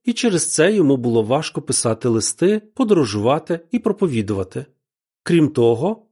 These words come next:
Павло міг мати на увазі переживання і тривоги, яких йому завдавали лжевчителі. Хоч би яка в апостола Павла була проблема, очевидно, що він страждав. Абзац сьомий.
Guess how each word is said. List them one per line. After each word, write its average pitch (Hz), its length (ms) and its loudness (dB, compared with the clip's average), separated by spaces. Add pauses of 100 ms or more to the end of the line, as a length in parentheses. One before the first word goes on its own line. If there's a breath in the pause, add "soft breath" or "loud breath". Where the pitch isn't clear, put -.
(140)
Павло 190 340 0
міг 220 300 2
мати 170 320 2
на 127 120 4
увазі 156 420 0
переживання 139 840 2
і 120 140 -8
тривоги, 123 640 -2 (200)
яких 247 380 -2
йому 190 220 2
завдавали 151 680 0
лжевчителі. 123 1000 -2 (460)
Хоч 202 280 0
би 185 180 2
яка 180 320 2
в 107 100 -2
апостола 120 520 -2
Павла 120 380 -2
була 101 240 -6
проблема, 139 640 -2 (260)
очевидно, 165 720 0 (160)
що - 260 -4
він 110 200 -2
страждав. 107 720 -6 (1400)
Абзац 165 380 -2
сьомий. 104 560 0